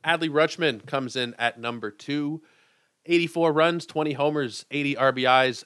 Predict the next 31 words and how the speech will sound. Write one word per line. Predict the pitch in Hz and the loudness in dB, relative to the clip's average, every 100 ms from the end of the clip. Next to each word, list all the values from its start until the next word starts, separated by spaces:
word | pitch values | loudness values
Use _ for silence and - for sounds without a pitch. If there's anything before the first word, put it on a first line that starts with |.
| - | -8
and | 127 120 | -6 -6
one | 117 156 175 | -2 0 0
stolen | - 147 135 127 | 0 0 0 -2
base | 131 - | -6 -8
to | 117 | -8
go | 120 | -4
along | 120 120 | -2 -2
with | 113 | -6
a | |
two | 107 123 | -8 -12
seventy-seven | 113 113 113 110 101 113 107 | -6 -4 -4 -6 -6 -6 -6
batting | 104 107 107 110 | -4 -2 -2 -4
average. | 107 107 107 _ 151 | -4 -4 -10 _ -2
Adley | 165 160 156 | -2 0 -2
was | 135 - | -2 -4
pretty | 156 139 | -4 -2
much | 131 120 | -2 -4
everything | 107 117 117 117 113 | -4 -6 -6 -8 -10
that | 101 | -12
we | 107 | -10
expected | 104 - 120 117 123 | -10 -4 -4 -4 -8
him | 120 | -10
to | 113 | -10
be. | 120 127 127 _ _ _ _ _ _ _ - | -10 -10 -14 _ _ _ _ _ _ _ -4
I | 123 | -2
don't | 127 | -2
think | 120 117 | -4 -8
that | 110 | -4
there's | 120 110 107 | -4 -4 -6
gonna | 117 113 | -10 -8
be | 110 107 98 | -8 -10 -10